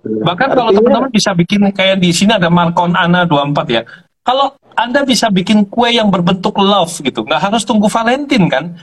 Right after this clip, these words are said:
Speaker 2: Kalau dulu kan
Speaker 1: Yes.
Speaker 2: orang kasih hadiah tunggu Valentine. Kalau sekarang, kan,
Speaker 1: Yes.
Speaker 2: kapanpun saya ingin menyampaikan pesan cinta, bisa, kan?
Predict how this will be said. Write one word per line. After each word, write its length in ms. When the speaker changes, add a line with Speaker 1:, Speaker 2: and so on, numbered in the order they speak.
Speaker 2:
Kalau 240
dulu 240
kan 80
Speaker 1:
Yes. 160
Speaker 2:
orang 160
kasih 240
hadiah 320
tunggu 240
Valentine. 480
Kalau 160
sekarang, 320
kan, 160
Speaker 1:
Yes. 160
Speaker 2:
kapanpun 640
saya 320
ingin 320
menyampaikan 480
pesan 320
cinta, 400
bisa, 320
kan? 320